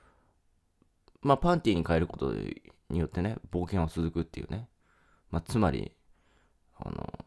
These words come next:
物語が続くということは、まあ、収入も続くってことですよね。<laughs> うん。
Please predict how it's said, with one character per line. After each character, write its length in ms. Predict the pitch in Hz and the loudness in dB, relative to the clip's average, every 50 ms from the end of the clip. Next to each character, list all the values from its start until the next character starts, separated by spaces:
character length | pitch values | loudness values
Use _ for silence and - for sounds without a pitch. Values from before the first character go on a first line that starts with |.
| _ _ _ _ _ _ _ _ _ _ _ _ _ _ _ _ _ _ - - _ | _ _ _ _ _ _ _ _ _ _ _ _ _ _ _ _ _ _ -20 -6 _
物 240 | - 101 110 113 117 | 2 4 6 6 4
語 80 | 123 | 4
が 260 | - 90 85 78 78 | 4 4 4 4 2
続 260 | 80 - 85 90 98 98 | 0 -2 -2 -2 -2 -2
く 60 | - | 0
と 120 | - 82 | 0 2
い 80 | 76 71 | 2 0
う 60 | - | -2
こ 80 | - - | -4 -6
と 100 | - - | -6 -6
は、 220 | - 50 - - _ _ - _ _ _ - _ _ _ _ _ _ _ _ _ _ _ _ _ | -6 -6 -8 -10 _ _ -20 _ _ _ -20 _ _ _ _ _ _ _ _ _ _ _ _ _
ま 120 | 90 87 | -2 0
あ、 20 | 82 | 0
収 240 | - - 104 101 98 | 0 2 2 4 4
入 100 | 98 98 | 4 4
も 140 | 87 90 | 4 2
続 200 | 85 - 92 87 | 0 0 -2 -2
く 120 | 85 - 98 | -2 -2 -4
っ 40 | 82 | -6
て 60 | - | -6
こ 80 | - | -8
と 80 | - - | -8 -6
で 60 | - | -6
す 140 | - - - | -4 -6 -6
よ 60 | - - | -8 -8
ね。 200 | - 76 - - - - - - - - - - - - - _ - - - - - - - - - - - - - - - - - - - - - - - - - - - - _ - _ _ - - 131 131 123 117 113 - _ _ _ - | -10 -10 -10 -12 -14 -14 -14 -18 -20 -20 -20 -20 -20 -20 -20 _ -20 -20 -20 -16 -16 -16 -16 -18 -20 -20 -20 -20 -20 -20 -20 -20 -20 -20 -20 -20 -20 -20 -18 -20 -20 -20 -20 -20 _ -20 _ _ -20 -18 -16 -14 -14 -16 -16 -20 _ _ _ -6
<laughs> 0 | |
う 60 | 71 | -4
ん。 440 | 69 71 69 69 67 57 - - | -2 -2 -2 -4 -4 -6 -8 -10